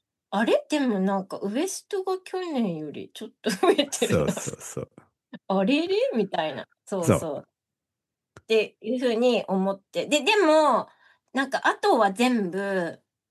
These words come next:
Speaker 1: 何もな-、異常なかった。
Speaker 2: うん。
Speaker 1: だから、あ、よかったっ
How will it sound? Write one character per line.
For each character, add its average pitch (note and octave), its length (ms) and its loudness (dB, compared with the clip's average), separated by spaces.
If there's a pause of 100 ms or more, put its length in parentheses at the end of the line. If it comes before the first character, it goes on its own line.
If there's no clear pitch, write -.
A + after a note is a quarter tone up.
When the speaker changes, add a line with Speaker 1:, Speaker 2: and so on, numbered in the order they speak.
(280)
Speaker 1:
何 A3+ 240 4
も A#3 160 4
な-、 G#3+ 180 0
異 G#3+ 80 -4
常 A3 180 0
な A#3 140 2
か G#3 120 -4
っ - 80 -10
た。 - 200 -12 (380)
Speaker 2:
う A#2 60 4
ん。 E2 300 -2 (600)
Speaker 1:
だ F#3+ 100 -6
か G3+ 160 2
ら、 E3 300 2
あ、 G#3+ 100 2
よ F#3+ 160 0
か F#3+ 120 -2
っ - 120 -10
た F3 220 -2
っ F3+ 120 -6